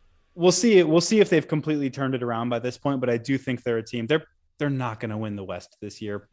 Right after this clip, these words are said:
in all likelihood unless they make a, a major summer signing. But I think they'll be better than they were in week one, and this is a sign that they're,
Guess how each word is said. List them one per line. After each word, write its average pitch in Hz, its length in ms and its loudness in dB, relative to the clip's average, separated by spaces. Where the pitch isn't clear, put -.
in 107 100 -10
all 104 220 -4
likelihood 107 500 -6
unless 104 240 -6
they 104 140 -8
make 101 200 -8
a, 98 220 -6
a 113 80 -4
major 107 380 -2
summer 110 280 0
signing. 139 580 0
But 170 100 6
I 165 60 6
think 160 220 4
they'll 156 80 8
be 139 100 6
better 120 280 4
than 117 160 -2
they 113 60 -4
were 110 200 -4
in 107 80 -6
week 110 200 -4
one, 110 200 0
and 110 120 -2
this 110 140 -10
is 107 80 -12
a 101 80 -12
sign 107 280 -2
that 101 120 -6
they're, 101 260 -4